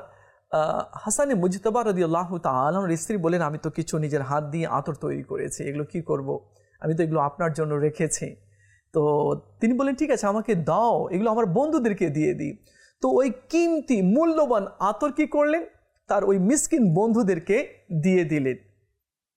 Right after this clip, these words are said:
আহ, আচ্ছা, এটা কোত্থেকে শিখলেন? এটা শিখলেন নিজের মায়ের থেকে। আর মাকে খাতুনে জান্নাত, জান্নাতি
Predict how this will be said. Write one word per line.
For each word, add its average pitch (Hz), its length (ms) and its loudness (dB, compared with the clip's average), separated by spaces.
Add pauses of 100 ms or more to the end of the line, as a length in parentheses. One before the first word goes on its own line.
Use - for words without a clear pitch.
(220)
আহ, 165 260 0 (600)
আচ্ছা, 381 180 0
এটা 370 360 0 (180)
কোত্থেকে 320 420 0
শিখলেন? 160 440 -2 (560)
এটা 170 180 -4
শিখলেন 202 500 -2 (280)
নিজের 156 300 0 (180)
মায়ের 139 580 0 (200)
থেকে। - 540 -8 (300)
আর 180 120 0
মাকে 208 920 0
খাতুনে 190 640 -2
জান্নাত, 156 560 -2 (120)
জান্নাতি 285 520 0